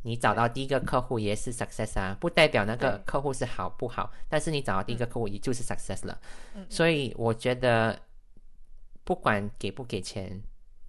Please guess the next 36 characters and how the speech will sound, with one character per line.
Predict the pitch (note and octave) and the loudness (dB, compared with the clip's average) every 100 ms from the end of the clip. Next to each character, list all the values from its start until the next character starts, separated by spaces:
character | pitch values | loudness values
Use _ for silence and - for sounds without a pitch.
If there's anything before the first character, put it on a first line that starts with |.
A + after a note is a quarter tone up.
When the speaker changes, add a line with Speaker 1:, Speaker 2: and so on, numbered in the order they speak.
| - | -14
Speaker 1:
只 | - A#2+ | -6 0
要 | A#2 C#3 | 2 2
找 | G2 | 2
到 | G2 A2 | 2 0
对 | - B2 | 0 0
的 | G#2 F#2+ | 2 -2
resources， | F2+ - G2 - F#2 - - | -4 -4 -4 -4 -8 -8 -6
有 | G2+ | -4
帮 | - A2 | -2 0
到 | A2+ A2+ | 0 0
你 | G2+ F2+ | 0 -4
是 | - | -4
好 | F#2+ - - | -4 -2 -4
的。 | - A#2 - - | -6 -6 -4 -2
嗯。 | - - - - | -2 -4 -4 -4
Speaker 2:
嗯， | G3+ F3 E3 | -4 -2 0
嗯。 | E3+ - - | 0 0 0
Speaker 1:
嗯。 | - - - - - - - | 0 0 -2 -6 -6 -8 -6
Speaker 2:
而 | - | -6
且 | A3 A#3+ | -4 -2
我 | G3+ F#3 | -2 -2
觉 | F#3+ | -4
得 | F#3+ G3 | -2 -2
是 | - G3+ | -2 -4
这 | F#3+ | -2
样 | F#3 F#3 | -2 -4
子， | - - | -4 -6
因 | A#3 | -6
为， | B3 A#3+ - - - - - | -6 -6 -8 -12 -10 -8 -2
嗯， | G3+ F3 E3+ F3+ - - - | -2 -2 -8 -12 -12 -12 -4
有 | G#3 | -2
时 | F#3+ - | -2 -4
候 | G#3+ B3+ C4 A#3 G3+ - - | -2 0 0 0 -4 -8 -10
我 | F#3+ | -8
们， | F3+ F3+ F3+ G3 G#3 G#3 - - | -6 -6 -6 -8 -10 -12 -14 -12
嗯， | F#3+ F3+ F3 E3+ | -12 -12 -14 -16